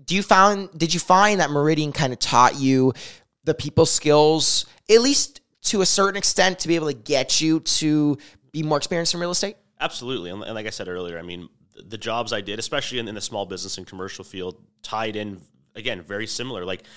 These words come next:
Speaker 2: more so when I was in small business, I was almost like my own boss. I mean, I, I, I definitely had a manager and,
Speaker 1: Right.
Speaker 2: and people above me, but I treat, and I've always treated it like it's my own business, right? Even though I was on salary and, and whatnot,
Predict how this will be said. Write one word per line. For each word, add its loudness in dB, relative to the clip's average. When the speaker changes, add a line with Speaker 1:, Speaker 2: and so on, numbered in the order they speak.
Speaker 2:
more 0
so -6
when -4
I 0
was -4
in -8
small -6
business, -8
I -6
was -6
almost -8
like -10
my -8
own -8
boss. -12
I -12
mean, -10
I, -10
I, -12
I -14
definitely -8
had -4
a -10
manager -8
and, -6
Speaker 1:
Right. 4
Speaker 2:
and -2
people -10
above -8
me, -10
but -4
I -8
treat, -10
and 0
I've -2
always -2
treated -8
it -10
like -8
it's -14
my -10
own -12
business, -16
right? -8
Even -12
though -4
I -2
was -6
on -8
salary -4
and, -10
and -12
whatnot, -8